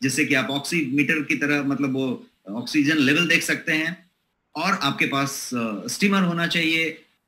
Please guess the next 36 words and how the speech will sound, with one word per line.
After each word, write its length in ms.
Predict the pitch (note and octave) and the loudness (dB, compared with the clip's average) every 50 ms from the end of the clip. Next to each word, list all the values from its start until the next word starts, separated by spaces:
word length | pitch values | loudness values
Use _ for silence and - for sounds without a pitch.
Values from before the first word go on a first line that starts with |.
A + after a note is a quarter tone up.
| _ - | _ 2
इस 160 | C4 C4 - | 4 4 4
तरीके 320 | - G3+ F#3 F#3+ F#3+ G3+ G3 | 4 4 4 4 4 4 4
की 120 | F#3 G3 | 4 2
कुछ 220 | F#3+ F#3 F3 F3+ - | 2 0 0 0 2
चीजें, 360 | D#3 C#3+ C3+ C#3 C3 B2 - | 2 4 6 6 4 4 0
कुछ 260 | - - - - - | -2 -4 -4 0 2
medicines 420 | C#3 D#3 F3+ G3 G3 A3+ A3 G3+ | 2 4 4 4 4 6 4 4
होनी 200 | F#3+ F#3 F3+ F3+ | 4 4 4 2
चाहिए। 400 | F3+ F3 E3 D#3+ E3 E3 E3 E3 - - _ _ _ _ _ _ _ _ - - | 2 2 2 2 2 0 -2 -4 -8 -14 _ _ _ _ _ _ _ _ 0 4
Medicines 460 | D3 D#3+ F3+ F3 F#3+ G3 F#3+ F#3+ F3 | 4 6 6 6 4 4 4 2 2
में 100 | F3 F3 | 0 0
आपके 300 | D#3 D3 C#3 - - C#3+ | 2 0 0 0 0 2
vitamins 400 | B2 C3+ D3 G#3 F#3 F#3+ F#3 F3 | 2 4 4 4 4 2 2 2
होनी 180 | F3 E3+ F3 | 0 0 0
चाहिए, 240 | - E3+ E3 D#3+ E3 | 0 0 0 0 0
जिस 160 | D#3 D3+ D3 | 0 0 -2
पे 100 | - E3+ | 0 0
हम 100 | D3 D3+ | 2 2
अभी 140 | D3 C#3 C#3+ | 4 4 2
चर्चा 240 | C3+ D3+ C3 - C3 | 2 2 0 0 0
करने 280 | B2 - D#3 E3 F3 F3+ | 0 0 0 0 2 2
जा 120 | E3+ D#3+ | 2 2
रहे 180 | D#3+ D#3+ D#3+ D#3 | 0 0 -2 -4
हैं। 160 | D#3 D3+ - _ _ _ _ _ _ _ _ _ _ _ _ _ - | -4 -6 -8 _ _ _ _ _ _ _ _ _ _ _ _ _ 0
तो 60 | D#3 | 2
ये 120 | D#3+ A3+ C#4 | 4 4 4
सारा 300 | - - E3+ F#3 A#3+ B3 | 2 2 0 0 0 2
कुछ 360 | - G#3+ G#3 G#3 - - - - | 4 4 4 4 4 2 2 2
आपके 280 | D3 D3 - - G3+ | 0 0 2 0 0
घर 220 | D#3+ - C3+ C#3+ D3 | 2 2 2 2 2
में 200 | E3 F3 F#3 F#3 | 2 2 2 2
home 380 | D3+ B2+ C#3 D#3 E3+ F3 F3 | 2 2 2 2 4 2 0
टूल 200 | - D3+ D3 C#3 | 2 4 4 4
किट 240 | B2+ B2+ D3+ - - | 4 4 2 2 2
होना 180 | A#2+ G#2+ G#2+ G#2 | 2 0 0 0
चाहिए। 360 | G2+ - F2 F2 E2+ - - | 0 -2 -6 -6 -6 -10 -16